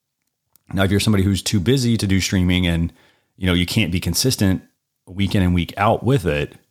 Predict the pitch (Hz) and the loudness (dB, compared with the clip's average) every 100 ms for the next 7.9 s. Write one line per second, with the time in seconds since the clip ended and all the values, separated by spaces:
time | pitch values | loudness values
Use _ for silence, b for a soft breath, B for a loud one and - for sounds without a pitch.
0 | _ _ _ _ _ - 101 98 90 - | _ _ _ _ _ 0 2 2 0 0
1 | 98 107 101 95 95 - 92 87 82 80 | 0 2 0 0 -2 0 0 2 0 -2
2 | 78 _ _ _ _ _ _ - 80 - | -6 _ _ _ _ _ _ -12 -12 -10
3 | 92 _ _ _ 92 113 113 113 98 110 | -20 _ _ _ -2 0 0 0 2 2
4 | 95 - 64 80 104 104 87 - 131 131 | 0 -2 -12 -2 0 2 0 0 0 0
5 | - 127 110 104 113 113 110 87 92 92 | 0 0 0 0 2 2 0 0 2 2
6 | 90 87 73 _ - 85 82 - - _ | 2 0 -4 _ -6 -4 -4 -8 -20 _
7 | _ - 90 87 - - 98 110 98 | _ -12 -6 -6 -6 -10 -2 -2 -4